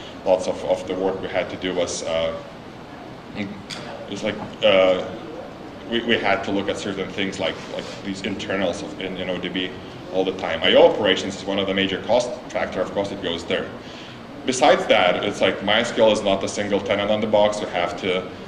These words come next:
essentially monitor every other process that is out there, the resource usage, and, uh, so we can detect, uh, the impact of other operations and, uh, other, uh, things happening in our systems that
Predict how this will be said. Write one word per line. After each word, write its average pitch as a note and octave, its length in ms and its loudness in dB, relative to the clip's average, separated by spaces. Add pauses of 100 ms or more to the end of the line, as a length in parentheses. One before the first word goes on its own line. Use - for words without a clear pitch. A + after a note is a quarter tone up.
(180)
essentially F#2+ 420 -4
monitor F#2 340 2
every F2+ 220 0
other F#2 180 2
process G#2+ 380 -2
that G#2+ 120 2
is G#2 100 2
out G#2 160 4
there, G#2 220 4
the G2+ 80 -2
resource G2 480 -2
usage, G#2 360 2
and, E2+ 260 -4
uh, E2+ 260 2 (320)
so - 100 -8
we F2 80 -6
can F2+ 140 -6
detect, F2+ 500 -2
uh, E2 300 0 (300)
the G2+ 140 -2
impact G#2 600 2
of F2 180 -2
other F#2+ 300 2
operations F#2 520 -2
and, F2 160 -4 (480)
uh, - 40 -2
other, F#2 800 0
uh, F2+ 280 2
things G2 240 -6
happening F2+ 380 -2
in F2 80 -4
our F2 200 0
systems - 420 -6
that F2 120 -6